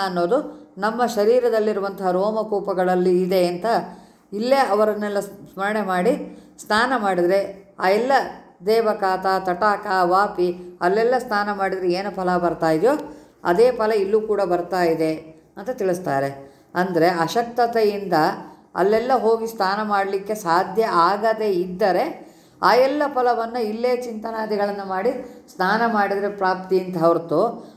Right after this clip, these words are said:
ಅಲ್ಲಿ ಸ್ನಾನ ಮಾಡುವುದನ್ನು ನಿಷೇಧ ಮಾಡಿ ಇಲ್ಲೇ ಚಿಂತನೆ ಮಾಡಿ ಅಂತ ಹೇಳಿದ್ದಲ್ಲ. ಬಾಹ್ಯ ಸ್ನಾನವೂ ಅವಶ್ಯಕ. ಅದೇ ರೀತಿಯಾಗಿ ಈ ರೀತಿ ಚಿಂತನೆ ಮಾಡಿ ಮಾನಸಿಕ ಸ್ನಾನ ಮಾಡೋದು ಕೂಡ ಅತ್ಯಂತ ಅವಶ್ಯಕ.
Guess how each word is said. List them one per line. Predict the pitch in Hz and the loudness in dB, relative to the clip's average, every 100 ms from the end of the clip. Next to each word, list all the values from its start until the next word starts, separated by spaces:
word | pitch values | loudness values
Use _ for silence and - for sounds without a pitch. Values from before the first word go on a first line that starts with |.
| - | 0
ಅಲ್ಲಿ | 160 208 262 | 2 2 0
ಸ್ನಾನ | 262 - 196 226 226 | -4 -2 0 0 0
ಮಾಡುವುದನ್ನು | 214 202 202 202 196 196 185 | 2 2 2 0 0 -2 -2
ನಿಷೇಧ | 175 190 196 185 | -2 0 0 0
ಮಾಡಿ | 180 175 190 | 0 2 4
ಇಲ್ಲೇ | 175 180 190 | 4 2 -2
ಚಿಂತನೆ | 185 180 180 175 | -2 -6 -4 -4
ಮಾಡಿ | 170 165 160 | -2 -2 -2
ಅಂತ | 156 294 311 - - _ | 0 -2 -2 -12 -20 _
ಹೇಳಿದ್ದಲ್ಲ. | 180 185 175 180 143 147 139 139 139 - - - _ _ _ _ _ _ 156 | 2 4 4 2 0 0 -2 -4 -10 -20 -20 -20 _ _ _ _ _ _ 2
ಬಾಹ್ಯ | 175 208 214 | 4 4 0
ಸ್ನಾನವೂ | - 190 196 208 277 | 0 -2 -2 0 2
ಅವಶ್ಯಕ. | 285 214 208 165 156 175 226 - - - - | 2 0 -4 -6 -2 -2 -2 -6 -20 -10 -2
ಅದೇ | 214 277 262 | 2 4 4
ರೀತಿಯಾಗಿ | 254 - 226 214 240 349 - - - _ 220 | 0 -2 0 0 0 -2 -4 -14 -20 _ -4
ಈ | 294 | 0
ರೀತಿ | 294 277 247 | 0 0 -6
ಚಿಂತನೆ | - 240 240 247 233 | -6 -4 0 0 2
ಮಾಡಿ | 214 214 214 | 2 2 2
ಮಾನಸಿಕ | 185 214 220 214 202 180 - - - - _ - | 0 0 -2 -2 2 2 0 -14 -20 -20 _ -20
ಸ್ನಾನ | - 175 190 208 190 - | -10 -2 0 0 -2 -2
ಮಾಡೋದು | 185 190 190 185 | 0 2 2 0
ಕೂಡ | 185 247 | 2 2
ಅತ್ಯಂತ | 220 - 196 196 | 2 0 -4 0
ಅವಶ್ಯಕ. | 185 170 170 160 147 | 0 2 0 -4 -4